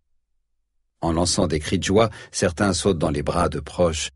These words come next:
venus les accueillir. D'autres vivent des retrouvailles plus sobres, mais tout aussi fortes. Sur quelques mètres carrés, se joue un véritable concentré de l'éventail des relations humaines.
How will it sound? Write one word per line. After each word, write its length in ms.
venus 380
les 240
accueillir. 680
D'autres 340
vivent 200
des 80
retrouvailles 480
plus 220
sobres, 500
mais 160
tout 220
aussi 200
fortes. 480
Sur 280
quelques 260
mètres 320
carrés, 420
se 200
joue 480
un 160
véritable 540
concentré 520
de 120
l'éventail 480
des 80
relations 400
humaines. 500